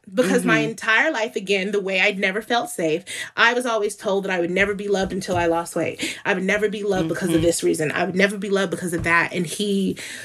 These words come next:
Speaker 1: he, like, he, like, he, I, he loves me so much that he is a better person,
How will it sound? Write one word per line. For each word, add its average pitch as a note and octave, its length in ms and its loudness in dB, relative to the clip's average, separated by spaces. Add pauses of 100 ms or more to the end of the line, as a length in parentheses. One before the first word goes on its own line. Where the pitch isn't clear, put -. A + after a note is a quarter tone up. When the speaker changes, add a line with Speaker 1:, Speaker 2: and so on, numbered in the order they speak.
(120)
Speaker 1:
he, A3 840 -2 (1080)
like, A3+ 140 4
he, A3 380 -4
like, A#3+ 180 2
he, G#3 180 -14 (200)
I, A#3+ 200 4
he D4+ 220 -2
loves B3+ 300 0
me G#3+ 160 -2
so G3+ 240 -2
much A3 320 -2
that F#3 180 -4
he A#3 240 -4
is G#3+ 140 2
a G3 40 -2
better F3 220 -2
person, E3 560 -2